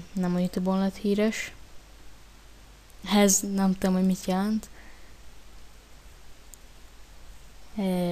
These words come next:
nem tudom, továbbra is. Nem szerepel amerikai filmekben. Igen, ö,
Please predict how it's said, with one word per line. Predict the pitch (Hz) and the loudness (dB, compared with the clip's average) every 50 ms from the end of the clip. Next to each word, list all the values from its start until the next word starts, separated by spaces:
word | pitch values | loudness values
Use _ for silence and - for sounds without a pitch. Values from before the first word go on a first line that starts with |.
| 170 175 175 | 0 0 -2
nem | 170 170 175 175 | -2 -2 -2 -2
tudom, | 175 - 208 202 220 240 247 247 - - - | 0 2 4 4 6 6 6 6 4 0 -12
továbbra | - - 208 - 196 190 185 190 196 202 | -12 -10 -4 0 0 2 2 2 2 4
is. | 208 214 214 - - - - - - - - - - - - - - - - - - - - - - - - - - - - - - - - | 4 2 0 -2 -4 -10 -12 -16 -20 -20 -20 -20 -18 -18 -18 -18 -18 -18 -18 -18 -18 -18 -16 -16 -16 -16 -16 -16 -18 -18 -18 -18 -16 -8 -2
Nem | - 196 185 | 0 2 2
szerepel | 180 - - 190 185 185 180 - 185 185 | 2 0 0 2 2 2 2 2 2 4
amerikai | 185 185 185 185 185 185 - 185 180 185 | 4 4 2 2 0 0 0 0 0 0
filmekben. | - - 190 185 185 185 185 185 185 185 190 190 190 185 190 - - - - - - - - - - - - - - - - - - - - - - - - - - - - - - - - - - - - - - - - | 0 0 0 2 2 2 2 2 2 2 2 2 2 0 -2 -6 -14 -14 -14 -14 -14 -16 -16 -18 -16 -14 -14 -14 -14 -16 -18 -18 -18 -18 -18 -20 -18 -18 -18 -18 -18 -18 -20 -20 -20 -20 -20 -20 -18 -18 -18 -18 -18 -12 -4
Igen, | - 208 190 196 190 190 190 190 | 0 2 4 4 4 4 4 4
ö, | 190 185 190 190 190 190 190 196 196 | 4 4 4 2 4 4 4 4 2